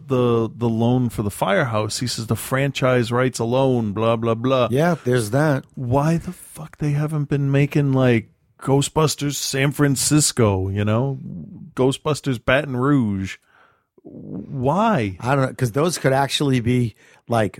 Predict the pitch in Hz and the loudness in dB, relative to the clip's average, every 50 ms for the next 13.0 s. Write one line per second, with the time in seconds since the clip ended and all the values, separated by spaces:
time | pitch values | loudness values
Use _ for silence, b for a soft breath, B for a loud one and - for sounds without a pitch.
0 | - _ - - - 131 123 113 104 - - - 107 107 107 117 135 139 - - | -18 _ -2 0 0 2 0 0 -2 -4 -2 0 0 2 2 2 0 -2 -2 -4
1 | - 143 240 269 269 294 285 - 302 285 285 285 285 294 320 339 330 - - 269 | -4 -2 0 0 2 0 0 0 0 0 0 2 2 0 0 0 -2 -2 0 0
2 | 233 190 175 175 175 180 180 175 185 180 - 208 208 190 180 175 156 - 175 175 | 2 2 2 2 2 2 2 2 0 0 0 0 0 2 0 0 0 0 -2 0
3 | 202 226 202 156 165 156 156 156 160 165 156 160 147 - - - 160 160 165 160 | 0 0 0 0 0 0 2 2 0 2 0 0 -2 -2 -4 -2 0 0 2 2
4 | 143 131 120 123 120 110 131 131 127 117 107 104 95 - - - 101 98 98 98 | 0 2 0 0 2 2 2 2 2 0 -2 -4 -6 -6 -4 -2 -2 0 0 -2
5 | - - 123 123 135 147 147 165 175 185 202 226 220 156 117 101 95 90 87 90 | 0 0 0 2 2 2 2 2 2 2 2 2 0 0 0 -2 -2 -4 -6 -8
6 | 85 - - - - - - 101 101 110 123 127 120 - - 151 156 160 160 160 | -8 -8 -8 -6 -6 -6 -6 -2 0 2 2 0 0 0 0 2 2 4 2 2
7 | 160 156 170 180 190 147 - 185 202 220 185 127 113 104 95 - 101 95 95 - | 2 0 0 0 0 0 0 0 0 2 2 2 0 -2 -2 -4 -6 -6 -6 -6
8 | - - 120 127 131 135 123 - 147 143 151 151 151 151 147 B B B B B | -2 0 2 2 2 2 2 0 2 2 4 4 4 2 0 B B B B B
9 | B B 180 175 170 160 160 160 156 131 135 151 165 - - - - 170 175 151 | B B -2 0 2 4 4 2 2 2 2 0 0 0 -2 0 0 2 2 2
10 | 123 98 95 92 90 92 101 101 101 107 110 - 185 185 180 151 214 202 185 - | 2 0 0 -4 -4 -6 -6 -6 -6 -4 0 0 2 2 4 2 2 2 0 0
11 | - 233 226 175 151 - 208 208 196 208 233 214 - 233 214 220 208 160 - 202 | 0 2 2 2 2 2 2 2 2 0 0 0 0 0 0 0 0 0 0 0
12 | 190 185 180 175 185 196 185 - 202 202 185 175 - 170 160 160 156 147 139 | 2 2 2 0 -2 -2 0 0 -2 -2 -2 -2 0 0 2 0 0 -2 -6